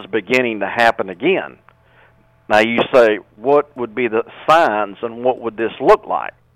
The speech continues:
I think this is what's happening in the U F O abduction phenomenon. You have women who are being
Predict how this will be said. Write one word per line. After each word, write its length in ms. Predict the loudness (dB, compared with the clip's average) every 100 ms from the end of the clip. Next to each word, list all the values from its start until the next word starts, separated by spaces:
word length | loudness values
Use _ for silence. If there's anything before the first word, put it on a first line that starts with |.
| _ _ _ _ _ _ _ 0
I 120 | 0
think 300 | 4 2 4
this 140 | 0 0
is 100 | 2
what's 240 | 4 4
happening 480 | 4 4 4 -2 -6
in 120 | -8
the 80 | -8
U 320 | -6 4 6
F 80 | 6 6
O 160 | 4
abduction 560 | 4 4 2 4 -6 -8
phenomenon. 500 | -8 -6 -8 -8 -14 -16 -20 _ _ _ _ _ _ _ _ _ _ _ _ _ _ -12
You 180 | -4 4
have 300 | 6 6 4
women 340 | 2 2 0
who 180 | 0 0
are 60 |
being 420 | 0 -2 -2 -4